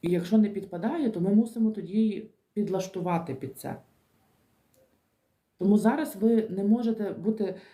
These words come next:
задоволені, ну, якщо ви зараз не задоволені своїм життям, та, то навпаки це класний період, щоб розібрати все на такі маленькі пазлики і подивитися, в якій я точці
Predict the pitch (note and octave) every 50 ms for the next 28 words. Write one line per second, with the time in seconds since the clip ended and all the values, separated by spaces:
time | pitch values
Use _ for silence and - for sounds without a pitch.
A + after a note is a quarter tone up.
0 | _ _ - D#3 D#3 F#3 F#3 F#3+ G3 G3 A3+ A3+ G#3+ G#3 G3 - - - G3 G#3
1 | G3+ F#3 F3 - - A3 G#3 G#3 - G#3+ G#3 G3+ F#3 - F#3 F3+ G3 G3 F#3+ G3
2 | F3+ E3+ F3+ F3 G3 B3 C4+ C4 A#3 G#3 F3+ - - - F3 E3+ E3+ E3 - D3+
3 | D#3+ - - D#3 C#3+ C#3 C3 - E3+ F3+ G#3+ G#3+ - - - - - - _ _
4 | _ _ _ _ _ _ - F#3+ F#3 F3+ F3+ E3+ E3+ E3 D#3+ - - - - -
5 | E3+ F3 F#3 F#3 - - G3+ - - C#4 - - F3+ F3+ - G3 G#3+ A3 G#3+ -
6 | F#3 E3+ F3 F3+ E3+ F#3 G#3+ C#4+ C4 A3 - - - - F3 E3 E3+ E3+ D#3+ F3
7 | G3+ A3 G#3+ F3 F#3+ - - - F#3+ G#3+ B3+ B3 - F3 F3 - - - G#3 G#3
8 | G3 F3 E3+ E3 E3 - G3 F#3 F3 E3+ F3 F#3 G3 F3 - E3 - - F#3 F#3+
9 | - - C#3 - - - - - - E3+ D#3+ E3+ E3+ G3+ G#3+ G#3+ - - - -
10 | D3+ - - - - - - _ - D3 F3 F3+ F3 F3 G#3 A3 G#3+ F#3 F3 E3
11 | - - A3 A#3+ - - - - - - D3